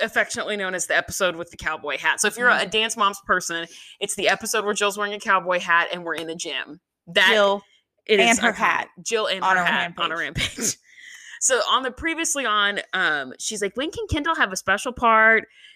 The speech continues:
Speaker 1: Um, Abby gets second place, and the iconic moment of Kelly telling Jill to shut up, which is, was, literally was one of my favorite parts of that whole episode, of her being like, "Shut up." And Jill being like, "Did you just tell me to shut up?" And Kelly being like,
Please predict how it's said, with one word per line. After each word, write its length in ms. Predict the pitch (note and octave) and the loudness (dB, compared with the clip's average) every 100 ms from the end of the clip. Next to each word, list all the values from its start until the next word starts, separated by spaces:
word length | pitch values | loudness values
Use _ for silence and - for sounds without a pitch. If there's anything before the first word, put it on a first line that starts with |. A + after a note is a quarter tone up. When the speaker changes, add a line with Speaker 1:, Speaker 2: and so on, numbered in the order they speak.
| _ - | _ 0
Speaker 1:
Um, 260 | G3 F#3+ D#3+ | 4 4 4
Abby 260 | F#3 G#3 A3 | 0 0 0
gets 220 | G#3 G#3 | -2 0
second 300 | A#3 A3 G#3 | 0 0 -4
place, 420 | - G#3 G3 F#3+ | 2 4 4 0
and 280 | - F3+ F3 - F3+ G#3+ | 0 0 0 -4 -12 -12
the 140 | G3+ - | -10 -6
iconic 800 | G3 - - - A3+ G#3 G3 G3 | -8 -8 -20 -10 -4 -4 -6 -8
moment 320 | E3+ E3 C#3 | -8 -6 -8
of 100 | E3+ | -10
Kelly 280 | - F3+ E3+ | -4 -2 -2
telling 300 | - E3 E3 | -6 -8 -8
Jill 140 | C#3+ | -10
to 40 | B2+ | -8
shut 280 | - C#3 G#2+ | -6 -4 -4
up, 180 | F2+ - _ - | -6 -8 _ -8
which 200 | G3 - | -6 -6
is, 320 | E3+ - - _ _ _ - | -6 -6 -6 _ _ _ -12
was, 240 | A#3 C4 C#4+ - | -2 0 0 -4
literally 520 | A#3+ C4 C4+ A#3+ A3 | -2 -2 0 0 0
was 160 | G3+ G3+ | -2 0
one 100 | F#3+ | 0
of 60 | |
my 100 | F3 | 0
favorite 380 | F3 F3 E3 E3 | -2 -4 -4 -6
parts 240 | E3 D#3+ - | -6 -8 -6
of 60 | D#3 | -8
that 60 | |
whole 160 | - C#3 | -6 -8
episode, 340 | D#3 - E3+ - - - | -6 -6 -8 -10 -12 -2
of 60 | |
her 140 | B3 D#4 | 0 2
being 120 | C#4+ | 0
like, 180 | B3+ - _ _ _ _ _ - | -4 -4 _ _ _ _ _ -4
"Shut 340 | - - - - | 0 4 4 6
up." 380 | G3+ E3 - - _ _ - | 6 6 0 -12 _ _ -6
And 140 | A3 | -2
Jill 140 | G#3 A#3+ | 0 0
being 140 | B3 | 0
like, 200 | A3+ G#3 - - - _ _ | -4 -6 -14 -20 -20 _ _
"Did 180 | C4 A3+ | -4 -2
you 80 | A3 | -2
just 160 | F4 | -2
tell 140 | - A#4+ | 0 0
me 100 | F4+ | 2
to 60 | A#3 | 0
shut 320 | - A#3+ B3 | 4 6 6
up?" 220 | A3+ C4 | 6 4
And 80 | C4 | 0
Kelly 160 | D4+ | 0
being 160 | C#4+ C#4 | -2 -2
like, 180 | B3+ | -4